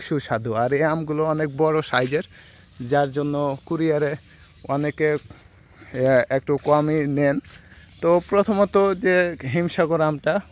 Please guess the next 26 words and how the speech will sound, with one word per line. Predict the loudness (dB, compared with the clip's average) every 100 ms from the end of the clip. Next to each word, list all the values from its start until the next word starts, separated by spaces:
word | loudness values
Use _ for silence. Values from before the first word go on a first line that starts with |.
| -6
ওটার | -2 0 0
সাইজটা | 2 2 2 0 -2
কিন্তু | 0 -2 0
অন্যরকম, | 0 0 0 -2 -2 -6 -10 -20 -20 -20 -20 -20 -2
ওটাও | 0 4 4 2 -2 -18 -16 -6
কিন্তু | -4 0 0 0
খুব | -4 -8 0
পছন্দ | 2 2 0 0
করেন | 0 2 2 0
আপনারা। | -2 -2 -2 -4 -8 -20 -20 -20 -20 -20 -20 -20 -20 -20 2
তো | 2
যাই | 6 4 4
হোক, | 0 -6 -6 -16 -20 -20 -20 -20 -20 -20 -6
অনেক | -2 0 -2 -4 -14 -18 -16 -2
বকলাম। | 0 0 -2 0 2 0 -10 -20 -20 -20 -20 -14 -4
তো | 2
যাই | 6 6
হোক, | 2 -4
অনেক | -2 -2 -2 -2 0
বললাম। | 2 0 -2 -8 _ -20 -20 -20 -20 -20 -20 -20 0
তো | 4 6 4 0 -14 -20 -12 -4
এখানে | -2 0 0
দেখতে | -2 -2 0
পাচ্ছেন, | 0 0 -2
এগুলো | 0 2 2
কিন্তু | 0 -4